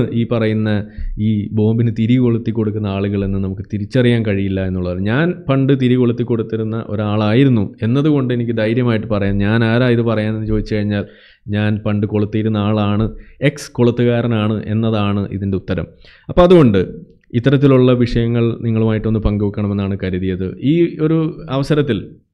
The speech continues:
ആ, ഇസ്ലാമിൻ്റെ അന്ത്യം കേരളത്തിൽ ഇവ-, ഇത്, ഇതുപോലെ കബറടക്കത്തിന് ഒരുങ്ങുന്നു എന്ന് നമ്മൾ പറയുമ്പോഴും ക-, കേരളത്തിൽ മാത്രമല്ല, ആഗോളതലത്തിൽ തന്നെ കബറ-, കബറടക്കം നടക്കാൻ പോവുകയാണ്. ആദ്യമായിട്ട് കബറടക്കാൻ പോകുന്നത്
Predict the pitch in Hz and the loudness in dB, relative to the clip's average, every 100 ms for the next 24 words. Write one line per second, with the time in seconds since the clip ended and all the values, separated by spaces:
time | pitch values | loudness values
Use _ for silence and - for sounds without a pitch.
0 | _ _ _ _ - - 107 101 98 95 | _ _ _ _ -20 -8 -4 0 0 -2
1 | 98 - 123 - 131 135 139 139 147 135 | -6 -8 -6 -2 2 2 2 2 2 0
2 | 131 135 139 139 131 135 131 143 143 - | 0 2 0 0 -2 -2 -2 -2 -2 -8
3 | - 135 139 - 135 135 135 123 135 135 | -8 -4 -2 -2 0 2 0 -2 -2 0
4 | 139 139 135 135 135 135 143 139 135 143 | 0 0 0 0 -2 -2 0 2 2 2
5 | 143 147 139 139 135 120 123 120 113 104 | 2 2 2 0 0 0 2 0 0 -4
6 | - - - - 101 104 110 110 104 101 | -10 -16 -16 -6 -4 -4 -2 -2 -2 -2
7 | 110 98 92 - - - - _ - 92 | 0 0 -2 -4 -14 -20 -20 _ -8 -4
8 | 107 123 135 131 113 120 113 113 110 113 | 0 2 4 2 2 0 -2 -2 -2 -2
9 | 107 107 107 107 - 104 104 104 110 107 | -2 -2 -4 -6 -4 -2 -2 -4 -4 -4
10 | 101 98 107 107 101 98 95 87 - - | -4 -4 -4 -2 0 2 0 -2 -6 -12
11 | - _ - 110 127 151 143 139 139 127 | -20 _ -4 0 4 4 4 4 2 2
12 | 127 127 123 127 123 120 117 117 117 | 2 2 0 0 2 2 2 2 2